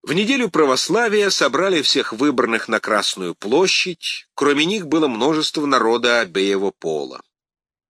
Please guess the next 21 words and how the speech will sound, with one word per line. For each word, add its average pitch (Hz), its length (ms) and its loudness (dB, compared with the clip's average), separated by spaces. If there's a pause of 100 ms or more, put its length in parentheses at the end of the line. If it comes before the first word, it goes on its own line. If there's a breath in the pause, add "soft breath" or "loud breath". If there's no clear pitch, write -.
(460)
Рязанский 175 680 -2
архиепископ 135 920 -2
Феодорит, 117 600 0 (500 soft breath)
новоспасский 143 800 0
архимандрит 113 760 -2 (280)
Иосиф, 135 880 -2
келарь 139 480 0
Авраамий 117 720 0
и 101 40 -2
боярин 104 540 0
Василий 98 440 -4
Морозов 156 600 -2 (640 soft breath)
взошли 175 420 0
на 180 120 2
лобное 131 420 2
место, 170 460 -2
чтобы 104 300 -4
спросить 104 480 -6
у 92 80 -4
выборных 101 520 -4
людей 127 460 -4